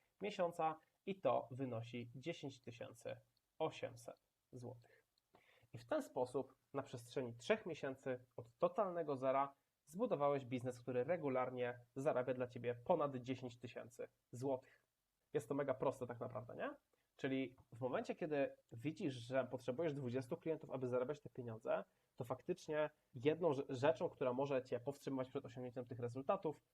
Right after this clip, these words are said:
może być pozyskiwanie klientów, bo pozyskać często w dużym mieście nowych siedmiu, ośmiu klientów, kiedy wysypie Ci się jakaś część podopiecznych, jest problemem, może być problemem. Natomiast w momencie, kiedy, e,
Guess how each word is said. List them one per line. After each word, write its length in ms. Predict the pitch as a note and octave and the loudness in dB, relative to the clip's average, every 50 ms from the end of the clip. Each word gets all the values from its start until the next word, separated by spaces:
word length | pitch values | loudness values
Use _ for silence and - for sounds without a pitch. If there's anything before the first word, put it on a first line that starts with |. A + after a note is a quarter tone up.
| _ - | _ 0
może 240 | C#3+ C#3 B2+ B2 | 2 2 2 2
być 240 | A#2+ B2+ B2+ - - _ _ _ _ _ _ _ | 0 -2 -4 -6 -10 _ _ _ _ _ _ _
pozyskiwanie 500 | - C3 B2+ A#2 - - A2+ A2+ A#2 A#2+ | -4 -4 -2 -4 -4 -6 -4 -4 -6 -6
klientów, 380 | A#2 - C#3 B2+ A#2+ - A#2+ A#2 | -4 -4 -2 -2 -2 -6 -2 0
bo 120 | C3 B2 | 2 2
pozyskać 580 | B2+ B2+ B2 B2 D3 C#3+ - - C3 - - _ _ _ _ _ _ _ _ _ _ _ _ _ _ | 2 0 -4 -4 -6 -4 -2 -2 -2 -2 -6 _ _ _ _ _ _ _ _ _ _ _ _ _ _
często 320 | - - C3 B2 B2 - A#2+ | 0 0 0 0 0 -4 -4
w 60 | A#2 | -4
dużym 240 | B2+ B2 D#3 F3+ F3+ | -4 -4 -4 -4 -4
mieście 380 | C#3+ B2+ - - C#3 C3+ C3+ - - _ _ _ | -4 -6 -2 0 0 0 0 -2 -8 _ _ _
nowych 360 | - C3+ C3 B2 A#2+ A2+ - - - - | 2 4 4 4 2 -2 -4 -8 -18 -6
siedmiu, 460 | - - C#3+ C#3 D3 D#3 D#3+ D#3+ D#3+ - - | 2 2 2 2 4 2 0 0 0 -2 0
ośmiu 280 | - C3 A#2+ - D3 C#3 | 0 0 0 0 -4 -6
klientów, 520 | - C3+ C3 A#2+ B2 A#2+ D#3 F3 F3+ - - | -2 0 0 0 2 2 2 0 0 0 -4
kiedy 320 | C#3+ B2+ A#2 - B2+ - _ - | -6 -4 -2 -4 -4 -6 _ -10
wysypie 340 | B2 B2 A#2 - - - A#2+ | -10 -10 -10 -10 -12 -12 -12
Ci 140 | - - - | -12 -6 -4
się 80 | A#2+ | -4
jakaś 220 | B2 A#2+ B2 A#2+ - | -4 -4 -8 -10 -8
część 300 | - B2+ B2+ - - - - - | -6 -6 -8 -8 -12 -20 -8 -6
podopiecznych, 560 | C3 A#2+ A#2+ - A#2 A#2 - - G3 - - - - - _ _ - | -4 -4 -4 -4 -6 -6 -2 -2 -2 -2 -4 -8 -20 -20 _ _ 0
jest 300 | C3 C3 B2+ - - _ _ _ _ _ _ _ | 0 0 0 -2 -8 _ _ _ _ _ _ _
problemem, 420 | - - F#3+ D#3 C#3 A#2 A#2 - - _ - | 4 4 6 6 4 2 0 -4 -10 _ 2
może 200 | C#3 C#3 C3 A#2+ | 2 2 2 0
być 120 | A#2+ A#2 | -4 -8
problemem. 440 | - - A#2+ A#2 A2 A#2 G#2+ - - _ _ _ _ _ _ _ _ _ _ _ _ _ _ _ _ | -4 -4 -2 -2 -2 -4 -6 -10 -14 _ _ _ _ _ _ _ _ _ _ _ _ _ _ _ _
Natomiast 340 | C#3+ B2+ - C#3 C#3 C3+ B2+ | -10 -6 -2 0 0 0 0
w 40 | B2+ | -2
momencie, 260 | A#2+ C3+ E3+ - F#3 | -4 -4 -4 -4 -4
kiedy, 360 | - - C3 B2 B2+ A#2+ - - - _ _ _ _ _ _ | -4 -4 -2 -2 -2 -2 -4 -8 -20 _ _ _ _ _ _
e, 360 | A#2 A#2+ A#2 A#2 A2+ A2+ A#2 | 0 2 4 4 2 2 0